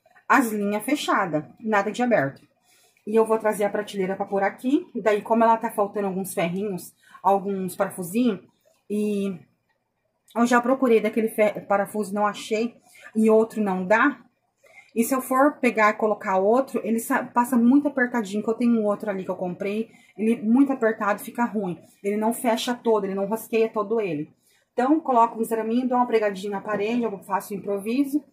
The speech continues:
pra colocar minhas linhas, não tem perigo de cair, né? Porque ela tá firme, mas a parte de baixo ali, as duas partes, prateleira de baixo, de um lado tá faltando o parafusinho, né?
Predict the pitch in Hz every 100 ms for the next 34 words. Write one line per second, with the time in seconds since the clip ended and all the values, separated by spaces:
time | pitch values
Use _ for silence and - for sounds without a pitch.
0 | _ - - 247 247 247 247 240 233 226
1 | 226 233 233 226 233 226 214 220 240 240
2 | 208 165 160 160 - _ _ _ _ _
3 | 208 208 196 214 247 285 - 262 240 254
4 | 311 427 466 277 285 285 294 - 233 226
5 | 214 226 190 208 196 226 233 240 196 202
6 | 185 208 269 - 190 190 - 202 196 190
7 | 190 175 165 185 220 - _ _ - 185
8 | 277 294 220 208 220 220 240 240 247 247
9 | 202 202 214 220 208 254 185 156 143 151
10 | 185